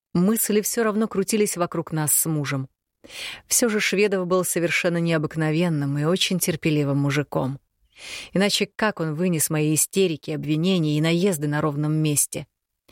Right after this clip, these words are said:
Это теперь я его ждала дома с горячим ужином и улыбкой, а раньше придёт выжатый как лимон с работы — а тут я с недовольным видом, мол, где ты был опять со своими девками?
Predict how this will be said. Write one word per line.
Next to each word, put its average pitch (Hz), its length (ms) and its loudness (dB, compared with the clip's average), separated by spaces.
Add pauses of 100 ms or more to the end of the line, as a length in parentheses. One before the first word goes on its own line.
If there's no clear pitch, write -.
(460)
Это 190 160 0
теперь 190 400 0
я 165 180 0
его 156 180 0
ждала 156 320 0
дома 156 280 0
с 143 60 -4
горячим 156 460 0
ужином 151 400 0
и - 120 -4
улыбкой, 156 640 0 (400)
а 185 100 2
раньше 196 400 -2 (300)
придёт 214 400 2
выжатый 170 360 -4
как - 160 -6
лимон 170 320 0
с - 100 -4
работы — 160 480 -2 (520)
а 185 120 0
тут 185 200 0
я 180 240 0
с - 120 -4
недовольным 156 500 0
видом, 165 260 0
мол, 160 280 0
где 165 340 0
ты - 160 -10
был 151 300 -4
опять 151 420 -2
со - 160 0
своими 160 360 0
девками? 151 640 -2